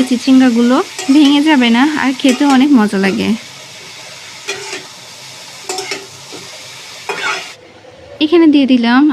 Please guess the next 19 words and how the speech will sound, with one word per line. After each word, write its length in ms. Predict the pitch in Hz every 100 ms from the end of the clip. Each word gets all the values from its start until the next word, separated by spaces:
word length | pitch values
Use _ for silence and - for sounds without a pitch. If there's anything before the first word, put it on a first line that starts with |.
| 254
আমি 120 | 254 262
আমার 140 | 269 262
পরিমাণ 280 | 247 247 247 233
মতো 220 | 233 233 294 269
লবণ, 320 | 208 196 233 381 - - - - - - - - - - - - - - - - - - -
হাফ 120 | 262 262
চা 80 | 330
চামচ 260 | 320 262 269 285
হলুদ 220 | 254 240 226
গুঁড়া। 240 | 208 220 370 - - - 285
আপনারা 280 | 285 330 330
চাইলে 220 | 320 269 302 285
হলুদ 280 | 262 269 240 254
স্কিপও 360 | - 269 262 285 214
করতে 240 | 202 214 185
পারেন। 240 | 180 190 226 - - - 254
লবণ 280 | 262 302 302
হলুদ 260 | 294 269 269 254
ভালো 160 | 254